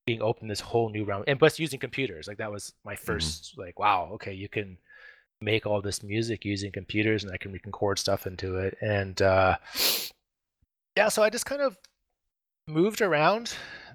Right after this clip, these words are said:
Speaker 1: um, not really doing much, just kind of trying to find my way, as I, as you can say. And
Speaker 2: Yeah.
Speaker 1: I, I eventually kinda had this epiphany that, like, "Well, I like video games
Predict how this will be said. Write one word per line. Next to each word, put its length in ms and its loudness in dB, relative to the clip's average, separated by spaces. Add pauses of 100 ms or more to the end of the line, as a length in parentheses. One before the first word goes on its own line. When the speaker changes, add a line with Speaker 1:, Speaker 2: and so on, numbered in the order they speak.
Speaker 1:
um, 640 4 (640)
not 200 4
really 340 4
doing 600 -2
much, 440 -2
just 260 -4
kind 240 0
of 320 -2 (840)
trying 200 0
to 40 4
find 260 2
my 120 2
way, 240 4
as 160 2
I, 220 -2
as 200 -6
you 100 -6
can 140 -10
say. 340 2
And 280 -4 (340)
Speaker 2:
Yeah. 240 2
Speaker 1:
I, 220 2 (120)
I 100 6
eventually 760 2 (240)
kinda 380 2
had 320 0
this 520 -4 (540)
epiphany 540 0
that, 220 -2
like, 200 -2
"Well, 260 4
I 80 0
like 240 0
video 240 -4
games 460 -8